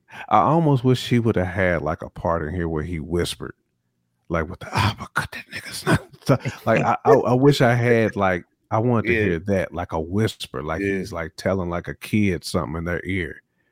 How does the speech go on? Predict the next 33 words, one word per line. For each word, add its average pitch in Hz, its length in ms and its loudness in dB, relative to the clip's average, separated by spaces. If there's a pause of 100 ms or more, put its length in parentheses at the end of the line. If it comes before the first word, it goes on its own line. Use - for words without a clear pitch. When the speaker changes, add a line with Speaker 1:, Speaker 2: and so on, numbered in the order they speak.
(180)
Speaker 2:
Mm-hmm. 90 340 -4
Speaker 1:
Like, 95 300 2 (340)
like 95 180 0
he's 117 320 4
a, 85 280 0
he's 101 280 -2
like 87 220 -2
that 80 200 -4
good 101 240 0
conscience - 520 -4
on 76 100 -8
their 71 140 -6
shoulder, - 460 -4 (420)
but 85 160 0
he's 95 240 -2
whispering, 95 580 0
like, 82 260 -8
what 95 160 -4
they 85 120 0
really 87 320 -2
should 87 240 -4
be, 85 180 -4
like, 78 260 -8
the, - 200 -6
the 90 160 -2
journey 107 460 6
that, 85 180 0
sh-, - 80 -14 (100)
that 98 140 -4
they 104 140 4
should 85 180 -4
be 87 140 0
on. 82 220 -2